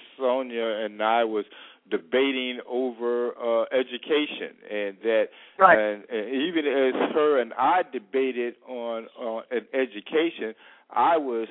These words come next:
Speaker 1: saying that the root was, um, was, was money, and she was somewhat debating, uh, to the point of the culture, uh, uh,
Speaker 2: Right.
Speaker 1: uh,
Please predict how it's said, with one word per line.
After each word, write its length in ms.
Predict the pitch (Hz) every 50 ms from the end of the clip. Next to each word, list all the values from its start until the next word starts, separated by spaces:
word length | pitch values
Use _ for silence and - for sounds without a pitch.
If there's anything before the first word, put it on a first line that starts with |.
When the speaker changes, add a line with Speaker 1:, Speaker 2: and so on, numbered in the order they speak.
| - -
Speaker 1:
saying 420 | 143 127 123 120 120 120 117 113 101
that 240 | 110 113 113 107 - -
the 100 | - 104
root 360 | 95 92 98 120 139 135 - -
was, 420 | 113 110 113 113 113 110 110 107 - - - _ -
um, 500 | 110 110 104 104 104 104 101 101 104 - _ -
was, 220 | 101 104 107 107 101 -
was 200 | - 98 104 98 101 -
money, 440 | 95 107 156 196 160 120 117 117 - - - - _ _ _ -
and 200 | 107 104 107 101 - -
she 160 | 139 143 147
was 300 | 139 131 127 120 113 110 - - _ _ _ _ _ _ _ _ _ - - - -
somewhat 500 | 170 165 165 156 135 123 120 104 107 95
debating, 760 | 107 104 95 92 120 127 131 135 127 127 127 127 123 120 - -
uh, 220 | - 117 113 117 110 - - -
to 80 | 160
the 80 | 117 107
point 340 | - - - 135 131 120 -
of 140 | 123 117 101
the 80 | 104 104 - - - -
culture, 460 | 190 190 185 180 - - 131 117 117 113 - - - - _ _ _ -
uh, 40 | 123
uh, 580 | 123 120 117 117 113 - - 120 113 113 110
Speaker 2:
Right. 180 | - - 117 107
Speaker 1:
uh, 120 | 107 107